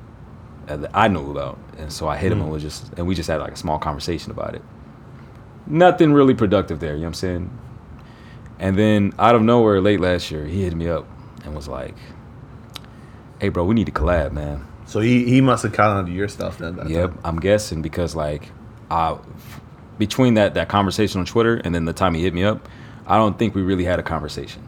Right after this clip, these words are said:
Speaker 2: Yeah.
Speaker 1: You know what I'm saying? And then I, he must have came across some of my stuff, and I, I have to ask him about it. Um, but he came across my stuff and hit me. And the funny thing is, that Coal Miner song,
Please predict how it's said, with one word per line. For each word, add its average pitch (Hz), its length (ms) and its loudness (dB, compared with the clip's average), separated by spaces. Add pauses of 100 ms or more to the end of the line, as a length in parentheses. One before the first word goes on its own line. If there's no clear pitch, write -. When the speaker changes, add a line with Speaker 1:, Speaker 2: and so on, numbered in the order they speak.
(260)
Speaker 2:
Yeah. - 20 -10
Speaker 1:
You 95 60 -4
know 85 120 -6
what 80 80 -10
I'm 78 80 -8
saying? 80 280 -4
And 78 100 -4
then 80 200 -4
I, 69 180 -10
he 90 140 -2
must 104 220 4
have 90 80 -6
came 95 140 2
across 101 600 0
some 98 200 -4
of 92 40 0
my 90 120 2
stuff, 92 440 -2
and 78 280 -12
I, - 200 -4
I 113 80 2
have 110 120 2
to - 120 -2
ask 90 200 2
him 85 80 -8
about 71 240 -4
it. 71 100 -8 (560)
Um, 78 500 -4 (160)
but 95 80 -2
he 98 40 -2
came 117 160 4
across 131 280 4
my 95 80 2
stuff 82 320 -4
and 76 260 -6 (500)
hit 123 200 2
me. 87 160 0
And 90 120 -2
the 87 80 0
funny 156 300 4
thing 156 280 2
is, 78 300 -4 (380)
that 82 160 -2
Coal 113 200 4
Miner 117 260 4
song, 127 420 -2